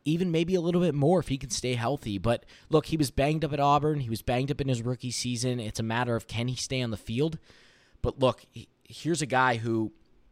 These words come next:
if he can play sixteen games, I think you're looking close to two hundred and ninety, three hundred total touches.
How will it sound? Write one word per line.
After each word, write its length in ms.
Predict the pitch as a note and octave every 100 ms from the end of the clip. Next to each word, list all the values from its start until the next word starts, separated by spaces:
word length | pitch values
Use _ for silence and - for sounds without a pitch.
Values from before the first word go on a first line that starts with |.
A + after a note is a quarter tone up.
| _ _ _ _ _ _ _ _ _ _ _ -
if 200 | C#3 D3
he 120 | D#3
can 400 | - F3 F#3+ F3+
play 220 | - F3+
sixteen 580 | - E3 - - D#3+ C#3+
games, 380 | C#3 C3 G2+ A2
I 100 | G#2+
think 320 | - C3 -
you're 120 | C3
looking 360 | B2 B2+ C3 A2
close 560 | - B2 B2+ C3 -
to 420 | - B2+ G#2+ F#2 - _ _ _ _ _ _
two 200 | - D3+
hundred 220 | B2+ B2+
and 120 | A#2+ A#2
ninety, 520 | A2+ A2+ A2+ A2 - _ _ -
three 300 | - B2 A#2+
hundred 280 | A#2 A2+ G2+
total 280 | A2+ G2 F#2
touches. 480 | G2+ - - -